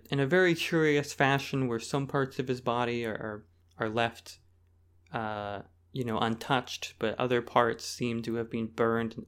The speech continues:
uh, in a flame, and it's just a very mysterious sort of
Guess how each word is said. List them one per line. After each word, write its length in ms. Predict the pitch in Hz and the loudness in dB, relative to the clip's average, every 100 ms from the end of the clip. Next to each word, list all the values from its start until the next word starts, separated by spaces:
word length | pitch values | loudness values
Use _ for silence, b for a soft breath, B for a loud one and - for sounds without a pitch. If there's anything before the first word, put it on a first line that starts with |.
| - | -8
uh, 240 | 117 107 110 b b | -6 -6 -10 b b
in 100 | 123 | -12
a 40 | 113 | -12
flame, 640 | - 135 123 117 113 110 | -6 -2 0 2 0 -2
and 140 | 107 - b b b b b b - | -8 -14 b b b b b b -6
it's 160 | 131 | 0
just 200 | - 175 | 2 4
a 60 | 156 | 4
very 300 | 135 165 160 | 6 6 8
mysterious 1040 | 151 135 - 151 143 135 127 123 - - _ - | 4 2 0 6 6 6 4 0 -12 -16 _ -16
sort 420 | - 135 123 117 | -8 -2 0 0
of 260 | 110 104 | -4 -6